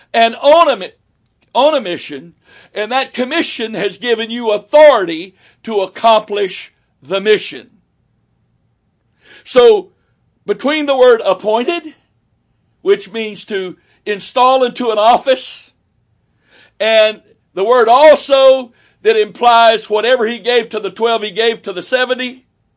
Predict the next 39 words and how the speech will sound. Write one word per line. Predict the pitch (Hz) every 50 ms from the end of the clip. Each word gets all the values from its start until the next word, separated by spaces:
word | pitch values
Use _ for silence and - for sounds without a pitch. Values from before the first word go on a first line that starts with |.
| _ _ _ _ _ - - - - _
and | - 226 226 220
the | 208 196
sending | 196 - - 277 269 254 240 240 240 226
forth, | - - 330 330 311 269 254 262 269 262 _ _ _ _ _ _ _ _
which | - 208 202 - -
lets | 208 233 240 226 - -
us | 240 226 220 - 208
know | 226 233 240 240 240 233 220 - _ _ -
they | 202 220 220
were | 208 208 190
given | 170 240 262 294 302 294
authority, | 294 269 - - 226 214 208 208 202 220 226 226 _ _ _ _ _ _
they | - 196 214
were | 202 208 190
commissioned, | - - 220 220 254 - - - 190 214 196 196 220 - _ _ _ _ _ _ -
and | 226 226 220
they | 233 233
were | 220 214 180
sent | - - 254 240 240 -
on | 233 247 277 320 320
a | 302
mission, | 269 233 208 - - - 185 185 226 233 - _ _ _ _ _
and | - 226 226 214
it | 214
happened | 220 247 247 240 226
to | 233 226
be | 240 226
the | 190 202
same | - - 311 320 349 359 339 302
mission | 262 240 233 - - 233 214 214 202 _ _ _ _ _ _ _
that | - 208 - - -
the | 185
twelve | 175 - - 294 311 311 269 233 190
were | 180 185
sent | - - - 208 185 170
on. | 160 151 147 139 143 160 190 - _ _ _ _ _ _ _ _ _ _ _ _
They | - 208 247 277
go | 233 254 247 240 233
out | 214 196 202 220 226 226 - _